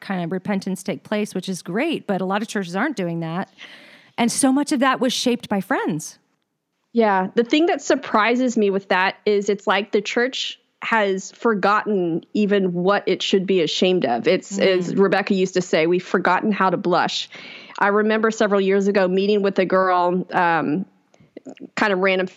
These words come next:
Speaker 2: thing. I wanted to, I wanted to learn Italian and I wanted to practice Italian. So I put an ad on Craigslist for a girl that wanted to learn Italian with me. And so I was meeting with this girl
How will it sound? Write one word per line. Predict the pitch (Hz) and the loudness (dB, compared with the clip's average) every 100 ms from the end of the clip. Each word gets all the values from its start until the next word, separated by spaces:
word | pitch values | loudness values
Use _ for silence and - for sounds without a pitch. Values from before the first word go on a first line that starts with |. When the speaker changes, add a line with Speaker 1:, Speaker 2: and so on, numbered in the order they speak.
| _ | _
Speaker 2:
thing. | - 196 180 | -4 -2 0
I | |
wanted | 196 214 208 | 0 0 -2
to, | 208 - | -4 -2
I | 220 | 0
wanted | 262 277 | 2 2
to | 240 | 0
learn | 220 214 | 2 0
Italian | 190 - 185 196 185 | 0 0 0 2 0
and | 185 | 2
I | |
wanted | 185 185 | 2 0
to | 175 | 0
practice | 185 185 185 | -2 -2 -6
Italian. | - 185 175 165 | -2 0 2 0
So | 190 | 0
I | 190 | 2
put | 226 | 2
an | 190 | 2
ad | 185 185 | 2 2
on | 180 | 0
Craigslist | - 185 185 180 | 0 -2 0 -2
for | - 190 | 0 0
a | |
girl | 170 190 | 2 2
that | 196 | 2
wanted | 233 254 | 2 2
to | |
learn | 262 285 | 2 2
Italian | 285 285 277 220 | 2 2 2 0
with | 190 | 0
me. | 196 175 | 0 0
And | 185 | 0
so | 233 | 2
I | 190 | 2
was | 208 196 | 0 0
meeting | 226 240 | -2 0
with | 233 233 | -2 -2
this | 202 | -4
girl | - 226 208 | 0 2 0